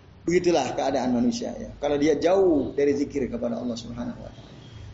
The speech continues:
Nah, maka kalau kita kok terasa gelisah terus hidup, udah zikir aja. Perbanyak zikir. Gelisah kita macam-macam kan sebabnya. Gelisah karena takut ini, takut itu, takut nggak bisa makan ini, nggak bisa makan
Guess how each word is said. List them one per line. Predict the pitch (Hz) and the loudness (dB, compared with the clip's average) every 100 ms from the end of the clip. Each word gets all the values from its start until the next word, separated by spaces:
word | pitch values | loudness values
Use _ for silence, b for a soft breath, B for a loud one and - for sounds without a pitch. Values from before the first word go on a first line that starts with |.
| - | -12
Nah, | - | -4
maka | 123 180 240 | -2 0 0
kalau | 185 156 147 | 2 2 2
kita | 220 214 175 147 | -2 0 0 0
kok | 180 | -2
terasa | - 175 165 151 | 0 -2 -2 -2
gelisah | 156 226 226 254 | 0 2 2 0
terus | - 247 233 | 2 2 2
hidup, | 254 233 226 226 - - - | 6 6 6 0 -4 -14 -2
udah | 190 226 160 | 2 4 2
zikir | 147 165 175 | 2 -2 -2
aja. | 127 117 - - - - - - | -4 -6 -8 -16 -20 -20 -10 -2
Perbanyak | 151 170 175 147 | 0 2 2 0
zikir. | 131 117 113 117 - - - - - - - | -4 -4 -8 -8 -16 -20 -20 -20 -20 -20 -2
Gelisah | 165 170 185 | 2 2 0
kita | 185 226 | 0 2
macam-macam | 240 190 196 233 202 | 2 2 2 2 2
kan | 175 | 2
sebabnya. | 165 143 127 127 - - - - - - - - - | 0 0 2 0 -4 -12 -20 -20 -18 -18 -18 -20 -2
Gelisah | 139 147 139 170 147 127 123 | 2 2 2 0 0 -2 -4
karena | 127 127 135 127 123 - | -2 0 0 -2 -4 -6
takut | 135 123 - 120 - | -6 -6 -6 -10 -4
ini, | 107 98 185 175 - | -4 -4 -6 -8 -8
takut | 147 - 139 - | -10 -10 -18 -18
itu, | - - - - 110 - - | -20 -20 -20 -20 -20 -20 -10
takut | 147 - 143 143 | -8 -6 -6 -4
nggak | 127 123 | -2 -2
bisa | 120 | -2
makan | 120 139 - 190 - | -4 -4 -6 -10 -10
ini, | 180 170 165 | -10 -10 -10
nggak | 143 | -10
bisa | 131 151 | -10 -10
makan | 165 156 170 | -12 -16 -20